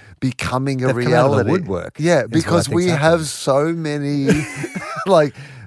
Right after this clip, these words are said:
Speaker 1: like, medical related people who listen to this podcast, and it's like we've just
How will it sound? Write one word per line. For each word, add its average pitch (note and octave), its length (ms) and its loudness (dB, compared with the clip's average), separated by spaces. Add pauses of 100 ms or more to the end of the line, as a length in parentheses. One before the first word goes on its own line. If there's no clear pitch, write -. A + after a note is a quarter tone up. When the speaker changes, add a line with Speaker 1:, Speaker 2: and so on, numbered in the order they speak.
Speaker 1:
like, D#3 280 0
medical D3 540 0
related C#3 500 0
people C#3 320 -2
who B2+ 80 0
listen C3 360 -8
to B2 80 -12
this C#3 200 -6
podcast, D#3 760 -6
and F3 300 -2 (580)
it's E3 200 -2
like G3+ 260 0
we've F#3+ 280 -2
just - 580 0